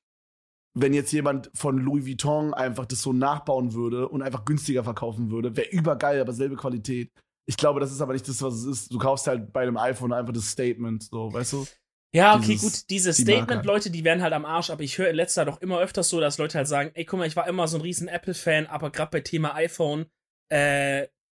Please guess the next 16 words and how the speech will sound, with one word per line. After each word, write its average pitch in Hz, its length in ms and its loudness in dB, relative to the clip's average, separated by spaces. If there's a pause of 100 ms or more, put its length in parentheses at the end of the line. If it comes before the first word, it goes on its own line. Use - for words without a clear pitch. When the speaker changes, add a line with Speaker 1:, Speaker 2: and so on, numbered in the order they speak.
Speaker 2:
so 143 400 2
nervt 147 380 2
mich 175 100 -6
ein - 40 -20
bisschen 165 280 0
langsam, 147 420 0
dass 135 200 0
so, 139 160 0
dass 135 200 -4
da 135 120 0
so 135 140 -4
nie 143 220 0
richtig 147 300 -8
was 131 180 -2
Neues 143 260 0
dazukommt. 156 460 -4